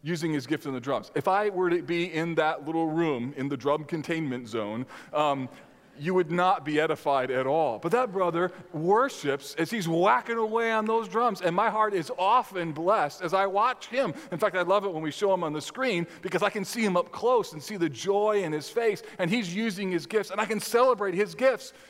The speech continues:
while I'm using mine and be able to realize that God puts the body together. I just, that's just one person in the way in which God uses the body. So the question is,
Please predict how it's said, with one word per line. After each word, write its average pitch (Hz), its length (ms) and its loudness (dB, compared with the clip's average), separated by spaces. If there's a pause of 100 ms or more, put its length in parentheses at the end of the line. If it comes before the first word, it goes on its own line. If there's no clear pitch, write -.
(140)
while 180 160 4
I'm 185 200 2
using 156 460 -4 (140)
mine 180 580 -2 (520)
and 147 100 -2
be 190 120 2
able 175 200 2
to 165 80 0
realize 165 500 2
that 156 120 -10
God 185 220 2
puts 196 200 -2
the 180 80 0
body 170 260 2
together. 180 240 0
I 190 60 4
just, - 240 -6 (140)
that's 185 140 2
just 202 160 -6
one 214 400 0
person 247 540 -4
in 165 100 -2
the 170 80 -2
way 208 340 2
in 202 100 -2
which 180 200 -2
God 175 360 0
uses 156 540 -6
the 165 100 -8
body. 185 320 2 (160)
So 202 100 -4
the 180 100 0
question 220 480 -2
is, 147 220 -4